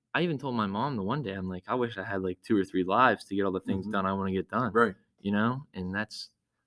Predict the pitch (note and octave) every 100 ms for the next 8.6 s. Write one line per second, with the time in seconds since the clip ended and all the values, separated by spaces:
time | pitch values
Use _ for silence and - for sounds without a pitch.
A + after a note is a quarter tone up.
0 | - G#2 A#2+ A#2 G#2+ - C3+ C3 G#2 G2+
1 | G2 G2 F#2 F2 - - G#2 F#2+ - A#2+
2 | F#2 G2 F#2+ F#2 F#2+ F#2+ F#2 B2+ - F#2
3 | F2 F2+ G2 F#2+ F#2+ _ _ _ F#2 A2+
4 | B2+ G#2+ F#2+ F#2+ F#2+ F#2+ G2 F#2+ - G2+
5 | F#2 - C#3+ G2+ - F2+ F2+ F2 F2+ E2+
6 | E2+ E2+ E2 G2+ F#2+ F#2+ F2+ _ _ _
7 | _ _ _ _ _ - G2 E2+ _ _
8 | - G2+ A2+ A#2+ G#2+ G2+